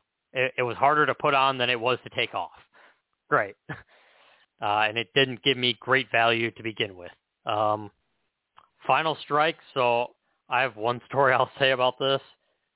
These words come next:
It, it's kind of situational. I de-, generally go, if they did less than three wounds, I'm not gonna play it. I, I wanna do more of a swing, a harder swing. So the one story I had is I had hit a Screamer unit with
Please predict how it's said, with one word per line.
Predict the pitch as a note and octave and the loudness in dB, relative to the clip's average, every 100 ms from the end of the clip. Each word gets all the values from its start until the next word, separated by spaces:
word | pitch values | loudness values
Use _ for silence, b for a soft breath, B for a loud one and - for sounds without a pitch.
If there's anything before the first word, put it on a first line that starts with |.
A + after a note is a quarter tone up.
| _ _ _ | _ _ _
It, | D#3 E3 | -4 -2
it's | D3 - - | -4 -6 -4
kind | E3+ A3 | 0 0
of | |
situational. | - - E3 F3 - G#3+ - _ - | -4 -6 0 0 0 -6 -6 _ -2
I | B2+ | -2
de-, | C3+ D3 D3 | 2 0 2
generally | C#3+ D#3+ D#3 | 0 0 2
go, | C#3 D3 D3+ | 4 4 2
if | C#3 - | -2 -2
they | C3 | -2
did | C3+ B2+ | -2 -4
less | A2+ A#2+ - | -2 -2 -2
than | C#3 | -14
three | D3+ D3 | -4 -4
wounds, | C#3 D3+ A#2+ | -4 -4 -4
I'm | A2 | -2
not | A2 G#2+ | -2 -2
gonna | A#2 | -4
play | - A#2 B2+ | -4 0 0
it. | C#3 _ _ _ _ _ - | -2 _ _ _ _ _ 2
I, | A2+ A2 - | 2 2 2
I | A#2 | 2
wanna | A#2 A#2 G#2+ | 4 0 0
do | A#2+ A#2 A2 G2+ | -2 0 -2 -6
more | A2+ A2+ A2+ | -4 0 0
of | G#2 | 0
a | - | -10
swing, | A#2+ A#2 A#2 - - | -4 -4 -4 -8 2
a | A2 | 4
harder | A#2 A2+ G#2+ | 4 2 0
swing. | B2 A#2+ C3 _ _ _ _ _ _ - | -2 -4 -4 _ _ _ _ _ _ -2
So | B2+ | 2
the | A#2 | 4
one | D3 D#3+ | 2 2
story | - D#3+ D3 | 2 4 4
I | C3+ | 2
had | C#3+ D#3 D3 | 2 2 2
is | B2 A#2+ A#2 G#2 _ _ _ _ _ _ - | -2 -2 -2 -6 _ _ _ _ _ _ -2
I | C#3+ | 0
had | D3 D#3+ D3+ A#2+ _ _ _ _ | 2 2 0 -2 _ _ _ _
hit | - E3+ G#3+ - - | -10 0 0 0 -8
a | D#3 D3 - | -6 -4 -8
Screamer | - F#3 F3+ C#3+ | -6 -4 -2 -4
unit | A#2+ A#2+ A2+ - - | -4 -6 -6 -8 -8
with | A#2+ | -10